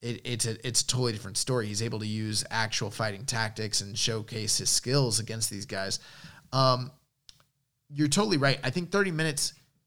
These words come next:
could have been too long, but for me watching it, at no point did I think that it was slow, dragging, boring. I literally enjoyed it the whole way through. I,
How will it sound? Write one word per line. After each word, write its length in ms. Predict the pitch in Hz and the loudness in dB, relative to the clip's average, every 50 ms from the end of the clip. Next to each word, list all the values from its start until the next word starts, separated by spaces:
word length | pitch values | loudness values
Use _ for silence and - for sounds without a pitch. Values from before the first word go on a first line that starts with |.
| _ - | _ -8
could 260 | - - - 262 240 | -2 0 2 4 6
have 160 | 214 175 139 | 6 4 4
been 160 | 139 135 120 | 4 2 2
too 160 | 113 - 127 113 | 2 0 0 0
long, 220 | 98 98 107 110 | -2 -4 -6 -4
but 180 | 110 131 - - | -4 -4 -4 -2
for 120 | - 139 | -2 -2
me 220 | 127 135 160 196 | 0 0 0 2
watching 460 | 202 180 151 147 151 151 143 139 120 110 | 2 4 6 8 6 8 6 4 2 0
it, 120 | 104 - - | -4 -6 -6
at 180 | 117 113 - | -6 -6 -4
no 160 | 120 139 170 175 | 0 2 2 2
point 400 | - - 185 156 143 - - 123 | 2 0 -2 -2 -2 -6 -8 -6
did 160 | 131 131 120 | -4 -2 0
I 140 | 113 117 117 | 0 -2 -2
think 340 | - - 123 117 110 - | -2 -4 -6 -6 -6 -8
that 220 | - 117 104 95 - - _ _ - | -6 -6 -6 -6 -8 -16 _ _ -14
it 160 | 120 120 - | -12 -12 -8
was 200 | - 113 107 - | -6 -4 0 2
slow, 580 | - - - - 131 139 139 135 131 135 127 - - | 4 4 4 4 6 6 6 6 6 4 2 0 -6
dragging, 640 | - - 131 120 117 117 113 107 110 110 113 107 104 - - | -6 -2 0 0 0 0 0 -4 -6 -6 -6 -8 -10 -8 -2
boring. 540 | 135 135 135 131 127 123 120 117 117 120 - - - - _ _ _ _ _ _ _ _ _ - | 2 4 4 4 4 2 0 -2 -6 -8 -10 -14 -20 -20 _ _ _ _ _ _ _ _ _ -4
I 260 | - 123 127 135 131 | 0 2 4 4 4
literally 720 | 127 127 127 135 151 165 165 156 147 135 123 113 107 - - | 4 4 4 4 4 4 4 4 4 4 2 0 -2 -6 -8
enjoyed 540 | - 120 117 113 107 113 120 135 143 147 131 | -8 -8 -6 -4 -2 0 2 4 4 4 2
it 160 | 113 101 - | 0 -2 -6
the 120 | - 113 101 | -6 -6 -6
whole 380 | - - - - 135 135 127 | -6 -6 -2 2 4 4 4
way 140 | 120 113 107 | 4 2 -2
through. 420 | 107 107 - 123 131 147 147 143 143 - | -4 -6 -2 2 2 4 2 2 -2 -6
I, 140 | - 123 117 | -6 -6 -6